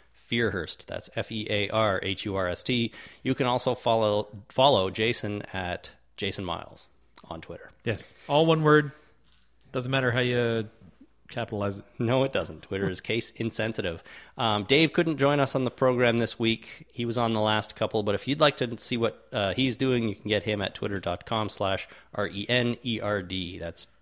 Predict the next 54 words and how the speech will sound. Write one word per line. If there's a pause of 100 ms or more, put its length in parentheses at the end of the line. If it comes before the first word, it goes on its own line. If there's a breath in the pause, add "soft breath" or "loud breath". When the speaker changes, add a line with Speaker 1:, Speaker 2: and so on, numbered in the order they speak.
(140)
Speaker 1:
Renerd. (420 loud breath)
Speaker 2:
Yeah,
he
couldn't
join
us
because
of,
uh,
lack (100)
of
Skype
technology
Speaker 1:
Yeah,
Speaker 2:
in
our
Speaker 1:
we,
Speaker 2:
current
setup.
Speaker 1:
we,
we
had
to
change
things
around
and
unfortunately
couldn't
get
him
on. (640 loud breath)
Also,
if
you
want
to
call
the
Talking
Dead
voicemail
line,
you
can
do
so
at
two
oh
six,
two
oh
two,